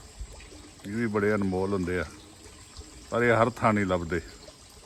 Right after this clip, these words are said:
ਬੜੀ ਮੁਸ਼ਕਲ ਲੱਭਦੇ ਆ। ਤੇ ਜੇ ਲੱਭ ਜਾਣ, ਤੇ ਇਹਨਾਂ ਦੀ ਤੇ ਤੁਸੀਂ ਪਰਵਾਹ ਕਰਿਆ ਕਰੋ। ਬੇਪਰਵਾਹ ਹੋ ਕੇ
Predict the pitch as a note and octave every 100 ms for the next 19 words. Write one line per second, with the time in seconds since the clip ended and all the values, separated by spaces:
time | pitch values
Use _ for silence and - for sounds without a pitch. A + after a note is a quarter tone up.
0 | - - - - - - - - - -
1 | - - G#2 G#2 G2 - A2+ G#2 G#2 G2
2 | G#2+ G#2 G#2+ - - G2 G2 F#2 G2 A2
3 | G#2+ G#2+ G#2 - - - - - - -
4 | - - - - - G2+ G#2+ A2 G2+ F2
5 | - - - - - - - - - -
6 | - - - - G#2 - F#2 G#2+ F2+ G2
7 | F#2+ F#2 E2+ D#2+ D#2+ D#2+ - - - -
8 | - - - - - - - - - -
9 | - - - - - - - - - -
10 | - G2 G#2+ F#2+ G#2+ G#2 G#2+ G2 F2+ F#2+